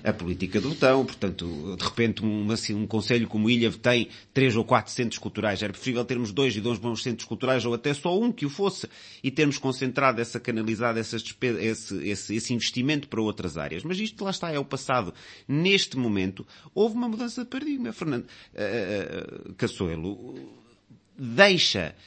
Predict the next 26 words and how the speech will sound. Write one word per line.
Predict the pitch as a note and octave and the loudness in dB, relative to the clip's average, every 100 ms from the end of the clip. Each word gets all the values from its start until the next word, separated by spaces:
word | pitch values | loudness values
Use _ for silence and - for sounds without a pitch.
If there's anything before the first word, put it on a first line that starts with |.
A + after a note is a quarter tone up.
| - - - | -20 -20 -2
de | B2 | 2
investir | D#3+ C3+ - - F3+ D3 G#2+ | 2 4 4 2 2 0 2
nestes | G#2 - | 0 0
grandes | G#2+ F#2 | -2 -2
projetos, | - F2 B2+ C3 - | -4 0 0 -2 -6
à | F#2 | -2
exceção | E2+ D#2+ - D#2+ | -2 -2 -6 -8
de | E2 | -6
um | E2 | -4
ou | |
outro | D#2+ - - | -6 -8 -14
disparate | - - G2 F#2 | -10 -2 0 0
que | - | -4
inclusivamente | D#2 D#2 F2 F2+ F#2+ F2+ | -8 -4 -2 0 -2 -2
aqui | A2+ | 0
já | G#2 | 0
o | A2 | 0
discutimos, | - - F#3+ | -2 -4 -4
por | - - | -4 -4
exemplo, | D4 - | -4 -2
eh, | - D3+ B2 - C#3 - - D3+ | -2 2 2 4 2 0 -2 0
eh, | D#3 | 6
fomos | G3+ F#3 - | 8 8 6
todos | G2 G2 | 6 6
altamente | G#2 F2+ E2 - | 6 4 2 -2
críticos. | D2+ C#2+ D#2 D2+ | -6 -6 -6 -8